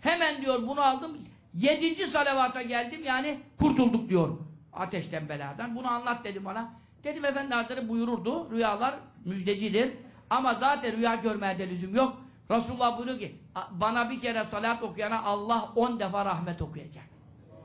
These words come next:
Yani Allah'tan on rahmet. Bu gece cuma gecesidir. Mutlaka onar kere bu on salavat eder yüz. Ondan sonra diğer salavatlar var burada. Hem Resulullah'ın hakkını ödemiş oluruz,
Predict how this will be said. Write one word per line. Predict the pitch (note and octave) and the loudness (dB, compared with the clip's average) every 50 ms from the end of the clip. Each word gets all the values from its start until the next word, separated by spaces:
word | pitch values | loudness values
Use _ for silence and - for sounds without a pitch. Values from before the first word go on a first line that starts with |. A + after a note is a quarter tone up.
| - - - - - - - - - - - | -20 -20 -20 -20 -20 -20 -20 -20 -20 -8 0
Yani | F#3+ A#3 C#4 C#4+ C#4+ C#4 | 0 2 2 2 0 2
Allah'tan | C4+ C4 C#4 C#4+ D4+ D4+ C4 - D#4+ D#4 D#4 | 2 2 4 4 2 2 2 2 2 2 2
on | D4 D4+ D#4+ E4 F4+ F4 D#4 | 4 6 6 6 6 4 4
rahmet. | D4 C4+ A#3 A3+ A#3 A3+ G#3+ G#3+ G#3+ | 2 2 2 4 0 0 -2 -2 -4
Bu | C4+ C4+ | -6 -4
gece | C#4+ C#4+ C4 D4+ D4 | -4 -4 -4 -4 -4
cuma | A#3 C4 B3+ C4 C#4 D4 | -2 0 2 2 2 2
gecesidir. | C#4+ C#4 C4+ A3+ A#3+ A3 E3+ A3 A3 A#3+ C4+ C#4 C4 - - - - - | 2 0 -4 -4 -4 -4 -6 -4 0 0 0 0 0 -12 -16 -20 -10 -2
Mutlaka | B3 F4 F#4 - - D4 B3 - G#3+ G#3 F#3+ F3+ G3 - - | -2 0 0 0 -2 -2 -2 0 0 0 0 0 -2 2 4
onar | A#3 A#3+ B3 C4+ D4 D4+ D4 - | 4 4 6 4 4 2 2 0
kere | B3 A#3 A#3 B3+ B3 G#3+ | -2 0 0 0 2 2
bu | A#3 B3 C4 - | 2 2 2 4
on | - A#3 C4 C4 | 4 4 2 4
salavat | C4 A#3 A3 G#3 G#3 A#3 C4 B3+ B3 | 2 0 0 2 2 2 0 0 0
eder | G#3+ G#3+ G3 B3 A#3+ | -4 0 0 0 0
yüz. | G3+ F3 F3 G#3+ A3+ G#3 E3+ - - - - - - - - - - - - - _ _ - - - - - | 2 4 6 6 6 6 4 0 -2 -6 -8 -12 -18 -20 -20 -20 -20 -20 -20 -20 _ _ -20 -20 -20 -6 -2
Ondan | G#3+ A#3 C4 C#4+ D4 | 0 0 0 0 -2
sonra | C#4 C#4 C4+ C4 A3+ A#3+ | -2 0 -2 -2 0 0
diğer | C4 C#4 C#4+ | 0 0 0
salavatlar | C#4 C4+ C4 C4 B3+ B3 B3 A#3+ A#3+ C4 B3+ B3+ | 0 -2 0 0 2 2 2 0 2 0 2 2
var | B3+ A#3+ A#3 A3+ A3 G#3+ | 2 2 2 0 0 -2
burada. | G#3+ G3+ G3+ B3 C4 C4 C4 - - - - - | -6 -2 2 2 2 2 0 -4 -14 -20 -14 -2
Hem | - B3+ C4+ C4 | -2 -2 0 0
Resulullah'ın | B3+ A#3 A3+ A3+ A3+ A3 A3 G#3+ G#3+ G3 | -2 -2 -2 -4 -4 -4 -2 -2 -2 -2
hakkını | G#3 G#3 - - G#3 G#3 | -2 -2 -2 -4 -2 0
ödemiş | G3+ G3+ F3+ G3 F#3+ G#3+ G3 - | 0 0 2 0 0 0 0 2
oluruz, | G#3 G3+ G3+ G3+ G3 G#3+ A3 | 2 4 4 4 4 4 2